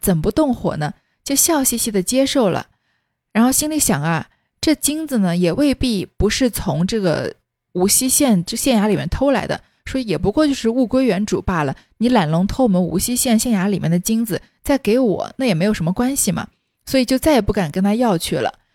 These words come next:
两个，两方啊，当下就别过了。懒龙连夜起身，早到无锡，晚来已闪入县令衙中。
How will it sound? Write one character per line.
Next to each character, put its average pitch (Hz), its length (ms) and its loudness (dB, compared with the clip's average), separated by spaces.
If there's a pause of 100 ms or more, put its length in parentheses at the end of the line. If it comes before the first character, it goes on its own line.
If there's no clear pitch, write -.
(160)
两 147 260 -2
个， 190 240 2 (160)
两 170 220 0
方 226 180 2
啊， 208 140 4
当 269 200 -4
下 247 140 -2
就 180 160 0
别 - 240 -4
过 240 260 2
了。 - 140 -6 (760)
懒 185 260 2
龙 190 400 4
连 202 280 2
夜 294 160 2
起 - 280 -6
身， 233 380 0 (500)
早 170 180 -2
到 226 180 0
无 165 200 -2
锡， 254 420 -4 (640)
晚 170 260 0
来 165 440 0
已 202 140 0
闪 156 260 -2
入 190 120 2
县 233 280 2
令 196 160 4
衙 139 220 -2
中。 156 280 -2